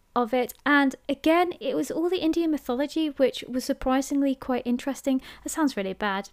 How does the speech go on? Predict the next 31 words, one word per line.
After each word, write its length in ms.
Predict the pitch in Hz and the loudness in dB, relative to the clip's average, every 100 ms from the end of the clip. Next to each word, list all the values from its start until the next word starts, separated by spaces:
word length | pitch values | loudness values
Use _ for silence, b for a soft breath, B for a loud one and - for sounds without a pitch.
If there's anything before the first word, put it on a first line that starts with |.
| - | -4
but 200 | 226 - | -4 -2
I've 200 | - 254 | -2 0
never 320 | 285 302 294 | 2 2 0
really 360 | 269 277 254 240 | 2 2 2 0
read 320 | 226 233 247 | 0 2 2
about 300 | 262 262 254 | 2 2 2
Indian 300 | 233 247 247 | 0 0 0
mythology, 560 | 240 - 247 254 269 269 | -2 0 0 0 0 -2
so 280 | - 269 240 | 0 2 2
it 80 | 277 | 0
was 100 | 247 | -2
really 260 | 247 294 | 0 0
nice 300 | 311 269 254 | 2 2 0
to 100 | - | -4
have 400 | - - 208 233 - B B B B | -8 -2 -2 -2 -6 B B B B
that 200 | 262 - | -2 0
kind 240 | 262 285 | 2 2
of 80 | 262 | 2
thing 220 | - 240 - | 0 -2 0
in 100 | 220 | -2
a 80 | 196 | 0
book, 320 | 311 320 - - | 2 2 2 -2
and 120 | 247 | -2
I 100 | 220 | -2
thoroughly 540 | - - 320 302 294 | -6 0 4 6 6
enjoyed 400 | 285 269 262 254 | 4 6 6 6
it, 160 | 254 247 | 4 2
and 100 | 226 | -2
I 60 | 220 | -2
really 480 | 214 240 262 269 262 | -2 0 0 0 0
enjoyed 580 | 247 240 233 220 220 | -2 0 0 0 -2